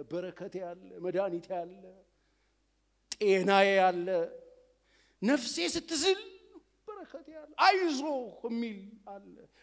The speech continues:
በነፍሳችሁ ዝላችሁ እንዳትደክሙ ከኃጢአተኞች በደረሰበት እንደዚህ ባለ ተቃውሞ የጸናውን አስቡት ይላል።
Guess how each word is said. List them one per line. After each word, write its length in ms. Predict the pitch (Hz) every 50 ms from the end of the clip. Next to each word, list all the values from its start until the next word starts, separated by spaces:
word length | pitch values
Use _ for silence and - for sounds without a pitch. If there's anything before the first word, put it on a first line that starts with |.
| _ -
በነፍሳችሁ 540 | 170 185 202 196 160 - 190 - - -
ዝላችሁ 360 | 170 165 226 214 190 - - 214
እንዳትደክሙ 540 | 196 220 208 190 - 196 240 214 - 247 254 196 - - -
ከኃጢአተኞች 680 | - 226 208 220 - 240 220 - 240 226 233 247 233 -
በደረሰበት 640 | 220 226 220 240 233 247 240 262 247 254 277 269 269 - - - -
እንደዚህ 600 | 339 349 349 370 - - - - - - 523 453
ባለ 200 | 381 330 302 277 254
ተቃውሞ 380 | 226 233 220 - - 202 196 196
የጸናውን 580 | 190 190 - - 202 196 180 180 175 165 160 156 -
አስቡት 600 | 160 - - - - - - - 170 139 139 123
ይላል። 200 | 147 143 143 143